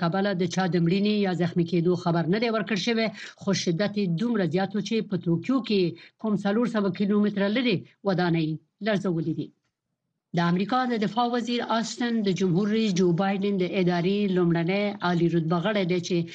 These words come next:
هند ته د دې لپاره په سفر ځي چې د یو شمېر هیوادونو ائتلاف جوړ کړي چې په سیمه کې د چین د جاه طلبیو د ادعاګانو مخه ونیسي. د امریکا د متحده ایالاتو، هند، استرالیا او د جاپان رهبرانو تیره هفته په خپلې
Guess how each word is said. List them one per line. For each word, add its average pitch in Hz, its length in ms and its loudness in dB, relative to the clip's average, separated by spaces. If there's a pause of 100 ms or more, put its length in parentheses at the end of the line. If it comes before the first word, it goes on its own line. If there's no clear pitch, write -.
(220)
هند 233 180 0
ته 226 80 0 (120)
د - 20 2 (100)
دې 247 160 0
لپاره 185 340 0
په 180 140 -2
سفر 196 300 -2
ځي 226 160 -2
چې 247 80 -2 (140)
د - 100 -2
یو 175 140 2
شمېر 175 240 0
هیوادونو 170 460 2
ائتلاف 175 460 0 (120)
جوړ 196 160 0
کړي 180 160 -2
چې 190 120 -4
په 202 120 -10
سیمه 202 260 0
کې 185 120 0 (400)
د 196 40 2 (140)
چین 254 220 2 (360)
د - 20 2 (260)
جاه 180 220 2
طلبیو 185 500 2
د - 20 4 (140)
ادعاګانو 170 500 2 (140)
مخه 202 220 -2
ونیسي. 147 360 0 (340)
د 190 120 2
امریکا 208 300 0
د 220 120 0
متحده 202 460 0
ایالاتو، 202 500 0 (240)
هند، 214 220 0 (240)
استرالیا 190 520 0 (200)
او 185 140 0
د - 20 2 (100)
جاپان 185 320 0 (100)
رهبرانو 180 480 0 (300)
تیره 269 280 0
هفته 180 260 -2 (340)
په 208 120 -6
خپلې 240 220 0